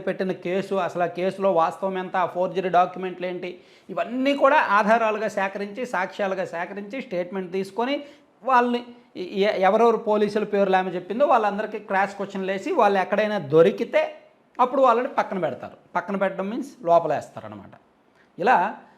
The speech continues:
ఆ, చాలా లో-, చాలా లోతుగా వెళ్తోంది. ఏదో పై పైన అంత ఈజీగా పై పైన వదిలేసే కేసు అయితే కాదు.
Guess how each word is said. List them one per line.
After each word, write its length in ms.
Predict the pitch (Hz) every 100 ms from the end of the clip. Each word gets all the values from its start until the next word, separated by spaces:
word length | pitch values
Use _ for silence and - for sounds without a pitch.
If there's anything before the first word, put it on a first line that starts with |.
| _ _
ఆ, 100 | - 107 151
చాలా 360 | 175 208 202 -
లో-, 580 | 143 147 185 - - -
చాలా 300 | 151 233 269
లోతుగా 340 | 247 226 208
వెళ్తోంది. 420 | 214 151 139 101 - _ _ _ _ _ _ _ -
ఏదో 180 | 165 214
పై 200 | - 185
పైన 240 | 208 214
అంత 260 | 208 185 190
ఈజీగా 420 | 175 196 196 214
పై 200 | 214 180
పైన 200 | 190 208
వదిలేసే 380 | 196 190 190 185
కేసు 300 | - 175 175
అయితే 200 | 156 160
కాదు. 320 | - 123 -